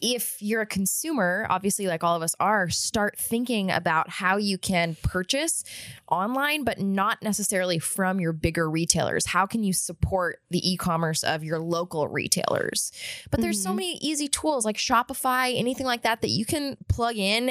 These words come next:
Speaker 1: and in about a day or two of research, you could get an online store set up.
Speaker 2: Yeah.
Speaker 1: So start thinking about e-commerce.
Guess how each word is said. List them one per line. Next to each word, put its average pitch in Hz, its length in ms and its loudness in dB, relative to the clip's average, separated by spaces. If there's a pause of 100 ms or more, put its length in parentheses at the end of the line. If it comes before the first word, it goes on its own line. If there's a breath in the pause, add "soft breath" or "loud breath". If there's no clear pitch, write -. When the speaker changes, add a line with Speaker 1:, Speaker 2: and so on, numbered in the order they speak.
(100)
Speaker 1:
and 190 340 2
in 202 160 0
about 202 240 2
a 160 200 0 (340 loud breath)
day 208 200 0
or 240 80 -2
two 247 280 0
of 175 140 -2
research, 220 540 0
you 196 100 0
could 175 200 -4
get 180 140 0
an 170 100 0
online 160 360 2
store 147 280 0
set - 240 0 (100)
up. - 80 -6 (440 loud breath)
Speaker 2:
Yeah. 196 280 0
Speaker 1:
So 180 480 0 (200)
start - 420 0
thinking 202 260 0
about 175 180 2
e-commerce. 196 680 -2